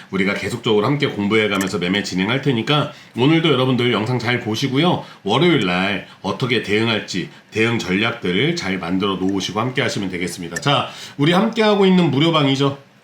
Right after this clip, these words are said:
무료방이에요. 이쪽 방으로 입장하시게 되면 매일같이 여러분들과 함께 단타, 단기 매매를 진행을 하는데 이 방에서는 두 가지입니다. 단타 매매를 한 가지를 진행하고요. 단기 매매를 진행을 해요.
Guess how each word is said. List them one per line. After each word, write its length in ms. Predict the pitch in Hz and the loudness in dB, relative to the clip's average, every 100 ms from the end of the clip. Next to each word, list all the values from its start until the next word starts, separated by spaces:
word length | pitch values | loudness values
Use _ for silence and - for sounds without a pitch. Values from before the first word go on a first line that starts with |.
| _ _ - _ _ - _ - - | _ _ -20 _ _ -20 _ -14 -2
무료방이에요. 880 | 135 147 139 127 120 117 151 175 - - - | 2 4 2 2 0 2 2 0 -6 -12 -4
이쪽 360 | 135 143 175 | -2 0 0
방으로 320 | 175 165 160 151 | 2 4 4 2
입장하시게 760 | 117 120 170 165 175 175 160 | 0 -2 0 2 0 0 0
되면 460 | 131 110 139 107 87 | 0 2 2 0 0
매일같이 580 | 104 151 160 151 147 127 | 0 0 0 -2 -2 -2
여러분들과 440 | 101 110 113 117 | 0 0 0 0
함께 380 | 135 147 107 107 | 0 0 0 -2
단타, 680 | - 104 113 107 101 156 160 - - | -2 -4 -2 0 2 0 -4 -12 -6
단기 420 | 110 120 131 143 | -2 0 2 2
매매를 380 | 110 107 107 104 | 2 0 0 -2
진행을 340 | 90 92 95 | -2 0 0
하는데 240 | 107 98 | 0 0
이 80 | 92 | 0
방에서는 800 | 107 143 156 127 110 117 135 78 73 - - | 0 2 2 0 0 0 0 -2 -8 -16 -8
두 140 | - 180 | 0 2
가지입니다. 500 | 170 131 90 78 - - - - | 2 0 -2 -6 -12 -20 -18 -4
단타 500 | 127 151 170 196 214 | 0 0 2 2 4
매매를 400 | 196 175 156 151 | 4 4 2 2
한 100 | 160 | 2
가지를 300 | 147 131 120 | 0 0 -2
진행하고요. 680 | 92 95 110 120 90 92 - - - _ - | -2 0 0 -2 -4 -6 -12 -20 -20 _ -8
단기 580 | - 135 160 175 214 202 | -2 2 2 2 2 2
매매를 460 | 143 120 110 101 | 2 2 0 -2
진행을 420 | 92 80 78 78 | -4 -8 -8 -8
해요. 180 | 78 73 | -8 -10